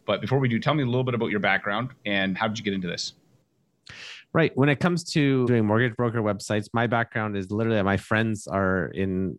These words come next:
Speaker 2: the mortgage broker industry. My dad is a realtor. So I grew up as an R K, a realtor's kid, which means, uh, dad was busy on weekends and open houses from two to four every Saturday and Sunday. So I knew the industry quite well. And then as I became an adult,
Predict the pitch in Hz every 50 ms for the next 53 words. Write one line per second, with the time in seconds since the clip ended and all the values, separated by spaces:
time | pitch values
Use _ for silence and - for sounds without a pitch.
0 | _ - 98 95 90 90 76 - 85 98 104 101 95 - - 98 95 - - 92
1 | 87 101 107 107 104 - - - 95 92 92 - 117 117 107 127 127 127 131 123
2 | 107 98 107 101 110 104 123 135 139 - - 180 165 - - 117 107 98 120 120
3 | 120 110 123 107 95 - 104 101 98 113 117 110 - - 127 123 151 156 117 101
4 | 117 127 127 123 - 131 113 - - 147 143 180 175 165 - - 113 110 - -
5 | - 117 113 113 110 107 104 107 107 104 104 104 104 98 - _ _ _ _ -
6 | - - _ _ _ - 117 113 117 117 107 101 - 123 120 120 123 123 113 110
7 | 113 123 131 127 - 147 147 151 147 127 123 107 98 117 117 131 117 113 120 120
8 | 127 123 127 131 120 - - 117 107 95 - 131 131 120 113 - 131 131 143 147
9 | 131 123 117 120 123 120 117 117 113 110 110 113 104 - - 104 - - - -
10 | - 127 117 117 117 120 117 113 110 - 135 135 143 147 147 143 - 139 120 120
11 | 127 127 139 156 165 151 147 127 123 131 143 143 - - 160 147 - - 147 139
12 | 139 151 170 151 127 127 123 120 117 110 110 107 98 95 104 - - 120 117 110
13 | 110 110 110 107 110 107 92 -